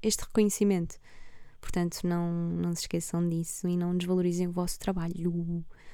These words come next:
E se estão com dificuldade a, a perceber, a, a concretizar, não é? Que realmente fazem isto. Olhem,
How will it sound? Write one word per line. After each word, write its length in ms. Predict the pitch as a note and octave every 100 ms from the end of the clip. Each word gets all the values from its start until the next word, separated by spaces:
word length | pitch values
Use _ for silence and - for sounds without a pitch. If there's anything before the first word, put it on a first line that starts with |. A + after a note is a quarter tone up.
| - - - - -
E 140 | G3+ G3+
se 160 | -
estão 340 | - - G#3 G#3
com 160 | G#3
dificuldade 640 | G3+ - G3+ G3+ F#3+ F#3 F3 F3+ F3+ - -
a, 80 | -
a 40 | F3+
perceber, 680 | - - - - F#3 F3 - - - - - -
a, 340 | E3+ D#3 E3 - - - - - -
a 80 | F#3
concretizar, 760 | F#3+ F3+ - F#3+ E3+ F#3+ F3
não 140 | E3 E3+
é? 120 | E3+ - - - - -
Que 120 | G#3+
realmente 400 | G#3 G3 F#3+ F#3
fazem 460 | - E3+ D#3+ D#3+ D#3
isto. 280 | - - -
Olhem, 240 | E3 D#3